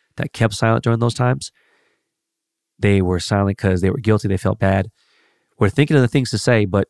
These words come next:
it ended up backfiring. So just be careful with that, right? And when I think about people that I somewhat still keep in contact with and I know,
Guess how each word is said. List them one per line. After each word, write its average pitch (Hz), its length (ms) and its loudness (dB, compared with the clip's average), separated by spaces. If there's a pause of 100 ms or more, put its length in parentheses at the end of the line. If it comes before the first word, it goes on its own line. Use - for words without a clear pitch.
(520)
it 104 100 2
ended 101 140 2
up 90 80 -2
backfiring. 90 560 -2
So - 140 -4
just 101 240 -4 (640)
be 123 120 2
careful 107 380 0
with 92 120 -6
that, 110 200 -6 (120)
right? 95 240 -2 (1300)
And 117 100 4
when 117 80 6
I 117 40 4
think 151 220 0
about 120 340 0 (580)
people 110 300 0
that 98 100 0
I 95 80 0
somewhat 101 420 -2 (240)
still - 280 0
keep - 220 -6
in 101 80 -6
contact 101 480 -2
with 104 160 -2
and 98 100 -2
I 92 40 -4
know, 104 420 0